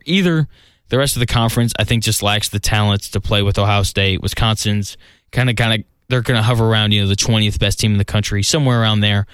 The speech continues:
You know, I, I think that they're good enough to be ranked, just not good enough to compete with Ohio State on both sides of the ball. So now the only question with the Big Ten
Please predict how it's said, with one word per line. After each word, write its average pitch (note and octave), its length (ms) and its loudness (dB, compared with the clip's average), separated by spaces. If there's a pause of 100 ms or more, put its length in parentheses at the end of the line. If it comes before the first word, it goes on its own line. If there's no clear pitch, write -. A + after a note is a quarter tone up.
(220)
You G#2+ 80 -2
know, A2 60 2
I, G2+ 180 0
I A2 60 0
think A#2+ 200 0
that A2+ 100 -2
they're G#2 120 0
good G#2 120 0
enough G#2 160 2
to - 80 -6
be G2 120 0
ranked, G2 420 0
just - 240 -2
not G2+ 300 0
good G2+ 120 0
enough G2 200 0
to - 80 -6
compete G2 280 0
with E2+ 140 -2
Ohio F#2 240 2
State - 320 -2
on G#2 140 0
both F#2+ 160 0
sides F#2+ 240 -2
of - 60 -8
the F#2+ 40 -4
ball. F2 380 -2 (560)
So - 120 -2
now D#3+ 200 0
the D#3 100 2
only F3 140 0
question G#2 580 0 (520)
with D#3 120 0
the D#3 100 -2
Big C#3 200 -2
Ten F2+ 420 -2